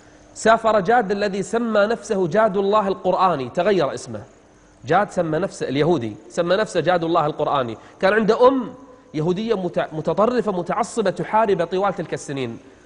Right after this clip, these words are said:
ظل جاد، جاد الله في أفريقيا ثلاثين سنة يدعو إلى الله. تعرف كم أسلم على يده؟ ملايين، ملايين أسلموا على يد جاد الله القرآني. بسبب من؟ الشيخ إبراهيم صاحب الخلق الحسن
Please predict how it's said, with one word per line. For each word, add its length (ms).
ظل 320
جاد، 280
جاد 200
الله 480
في 240
أفريقيا 560
ثلاثين 460
سنة 240
يدعو 320
إلى 100
الله. 220
تعرف 320
كم 180
أسلم 280
على 160
يده؟ 300
ملايين، 580
ملايين 400
أسلموا 400
على 200
يد 260
جاد 260
الله 260
القرآني. 580
بسبب 320
من؟ 280
الشيخ 300
إبراهيم 760
صاحب 340
الخلق 380
الحسن 500